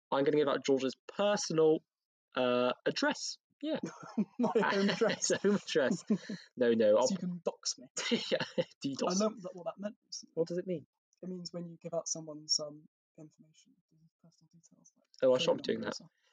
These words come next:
Speaker 1: Do
Speaker 2: So,
Speaker 1: you
Speaker 2: yeah, we're very much anti-doxing on this
Speaker 1: Do you know
Speaker 2: podcast.
Speaker 1: what D dos means?
Speaker 2: What does D dos mean?
Speaker 1: People used to say to me, "I'm gonna D dos your nan." I think it means hack.
Speaker 2: <laughs> D dos.
Speaker 1: D dos.
Speaker 2: It's quite a nice word, isn't it?
Speaker 1: It's not a nice thing to
Speaker 2: D dos.
Speaker 1: happen, especially not to nans.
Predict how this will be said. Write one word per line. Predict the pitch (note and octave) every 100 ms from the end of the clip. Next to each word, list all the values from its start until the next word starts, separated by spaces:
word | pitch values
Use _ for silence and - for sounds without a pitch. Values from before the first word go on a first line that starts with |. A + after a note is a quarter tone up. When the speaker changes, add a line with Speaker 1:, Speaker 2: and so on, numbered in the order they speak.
| -
Speaker 1:
Do | -
Speaker 2:
So, |
Speaker 1:
you | F3+ G3 E3+
Speaker 2:
yeah, | D3 D3+
we're | E3 E3+
very | E3+
much | D3+ -
anti-doxing | D#3+ E3+ D#3+ - - -
on | D3+
this | - - _ _
Speaker 1:
Do | -
you | D3
know |
Speaker 2:
podcast. | C#3+
Speaker 1:
what | -
D | D3+
dos | C#3 - -
means? | - - - - _ _ _ _ _
Speaker 2:
What | E3 E3
does | D#3+
D | - E3+
dos | E3 -
mean? | -
Speaker 1:
People | - C#3 C#3
used | B2+
to | B2
say | - B2+
to | B2
me, | B2 - -
"I'm | C3
gonna | B2+ B2
D | A#2+ B2+
dos | B2+ - B2+
your | A#2+
nan." | C3 A#2+ F#2 - - - - _ - - G#3+ -
I | B2
think | C#3
it | C3
means | B2
hack. | - A#2+ - - _ _ _
Speaker 2:
<laughs> | _ _ _ -
D | A#3+ - A#3
dos. | A3+ G3 - - - - - C4+
Speaker 1:
D | G3+ C3+
dos. | A#3
Speaker 2:
It's | -
quite | A3+ G#3
a |
nice | D#3+ -
word, | G3+ F3
isn't | D#3 C3+
it? | -
Speaker 1:
It's | -
not | B2+ -
a |
nice | B2+ C3
thing | G3 F#3+
to |
Speaker 2:
D | C#3+
dos. | D#3+ D3
Speaker 1:
happen, | A2 G2+
especially | - C3+ C3+
not | C3+
to | -
nans. | C3 B2+ A2+ G#2 G2+